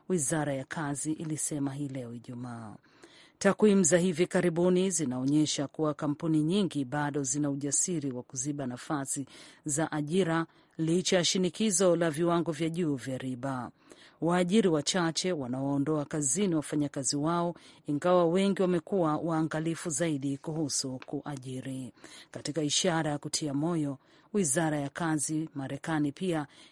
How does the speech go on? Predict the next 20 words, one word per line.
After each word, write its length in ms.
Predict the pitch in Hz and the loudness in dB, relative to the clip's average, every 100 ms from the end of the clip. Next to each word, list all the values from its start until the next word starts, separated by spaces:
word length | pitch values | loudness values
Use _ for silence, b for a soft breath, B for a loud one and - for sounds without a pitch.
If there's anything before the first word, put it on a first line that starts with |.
| - | -2
ilirekebisha 920 | 175 175 170 170 175 202 165 - 123 | 2 4 2 2 2 2 0 -2 -4
makadirio 580 | 143 - 165 156 165 160 | -4 -4 -2 0 0 2
yake 420 | 165 190 - 170 | 2 0 -2 -4
ya 100 | 156 | -2
ukuaji 560 | 165 - 170 165 160 | -4 -4 -2 0 0
wa 140 | 156 135 | -2 -4
kazi 480 | - 180 180 165 160 | -4 -2 -2 -2 0
mwezi 360 | 147 151 156 | 2 0 0
Julai 420 | 139 139 165 190 | -4 -2 0 0
na 220 | 185 180 - | 0 -2 -2
Agosti 540 | 160 131 135 - - B B B | -2 -2 -4 -4 -4 B B B
kwa 140 | - 185 | 0 2
pamoja, 500 | 175 185 165 139 147 | 2 2 0 0 -2
ikiwa 360 | 143 - 170 | -4 -2 0
na 200 | 156 156 | 0 -2
ajira 560 | 165 147 160 147 143 139 - | -4 -6 -4 -4 -4 -6 -4
elfu 320 | 160 143 - | -4 -4 -4
sabini 500 | - 139 135 127 127 | -6 -6 -6 -6 -6
na 120 | 131 | -8
mbili. 580 | 127 131 127 127 127 | -8 -8 -10 -12 -12